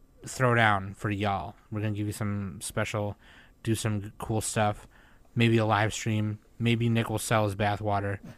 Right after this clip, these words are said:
I don't know. Or it,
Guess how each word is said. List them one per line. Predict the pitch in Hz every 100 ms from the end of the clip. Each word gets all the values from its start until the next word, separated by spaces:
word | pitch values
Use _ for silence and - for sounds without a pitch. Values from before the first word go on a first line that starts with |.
| -
I | 160
don't | 170
know. | 139 95 - - - - - - - - - -
Or | 196 254 185 160 156 -
it, | 139